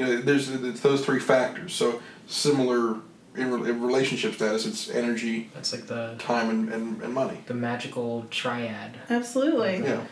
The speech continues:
Speaker 3: Yeah, if one of those things you don't have, like, you can, yeah, like Chris said, you can make up for it, but essentially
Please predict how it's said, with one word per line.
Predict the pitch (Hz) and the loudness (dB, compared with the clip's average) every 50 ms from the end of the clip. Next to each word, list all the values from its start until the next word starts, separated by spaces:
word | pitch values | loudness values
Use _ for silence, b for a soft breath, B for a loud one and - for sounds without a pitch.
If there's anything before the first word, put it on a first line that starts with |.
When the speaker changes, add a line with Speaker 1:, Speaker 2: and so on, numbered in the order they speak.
| B B B B B B B B B | B B B B B B B B B
Speaker 3:
Yeah, | - 240 262 311 330 247 | 2 4 6 6 6 6
if | 214 233 226 - | 4 2 2 4
one | 262 262 | 4 4
of | 262 254 | 6 6
those | 240 247 254 254 247 | 8 8 6 6 6
things | 254 247 247 254 262 254 240 | 4 4 6 6 6 6 4
you | 240 240 | 4 4
don't | 247 240 226 233 233 | 4 4 4 4 4
have, | 233 240 240 240 | 4 4 4 4
like, | 233 208 196 190 185 | 4 4 2 2 2
you | 214 240 247 | 0 -2 2
can, | - 254 269 311 339 339 294 269 233 190 | 2 4 4 4 6 6 6 6 6 4
yeah, | 220 208 208 214 202 185 196 - - - - - | 2 2 2 2 0 0 -4 -6 -10 -14 -12 -6
like | 220 214 208 | -4 -4 -2
Chris | - - 220 214 - | -2 -2 -4 -2 2
said, | - 196 196 196 | 2 2 2 2
you | 196 196 | 0 0
can | - 196 | 0 2
make | 190 185 185 | 2 2 2
up | 196 196 196 | 0 0 0
for | - - 190 185 | 0 2 4 4
it, | 170 165 - | 4 4 4
but | 185 180 170 | 2 2 2
essentially | - 196 196 - 196 190 190 - 196 190 180 180 180 180 190 | 0 -2 -2 0 0 0 0 2 2 0 0 0 -2 -4 -6